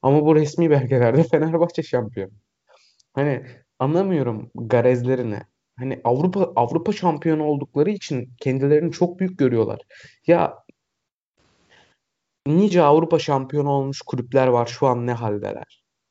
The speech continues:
Yirmi yıl önceki, bak ben artık şeyi de bıraktım, altı sıfır olayını falan da bıraktım.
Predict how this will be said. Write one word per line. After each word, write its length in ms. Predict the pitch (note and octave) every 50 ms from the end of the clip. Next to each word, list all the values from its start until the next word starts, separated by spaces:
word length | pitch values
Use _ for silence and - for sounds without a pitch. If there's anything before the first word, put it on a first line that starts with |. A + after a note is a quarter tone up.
| _ _ _ _ _ _ _ _ _ _ _ _ _ _ _ -
Yirmi 580 | C3+ C3 B2 B2 C3 D3 D#3 D#3+ F3 E3+ F#3+ G#3+
yıl 260 | A3 G3 F3 D3+ A#2+
önceki, 600 | - B2+ C3+ C3 B2+ A#2 A#2+ A#2+ A#2 - E3 -
bak 220 | C3 A#2+ - - -
ben 120 | C#3 D3
artık 280 | D3+ D3+ D3+ D3+ D#3 -
şeyi 260 | - - C#3+ D3 C#3+
de 100 | C#3 A#2
bıraktım, 400 | G#2+ G#2+ G2+ G2+ - A2+ A#2 -
altı 340 | G#2+ A2+ A#2 A2+ - - C#3
sıfır 300 | - - A#2+ - C3+ -
olayını 400 | A2+ B2 B2 B2 B2 B2 B2 A#2+
falan 380 | A#2+ B2+ A#2 A#2+ B2+ C3+ C3
da 80 | A#2+ A2
bıraktım. 380 | G#2 G2+ G#2+ - _ - F2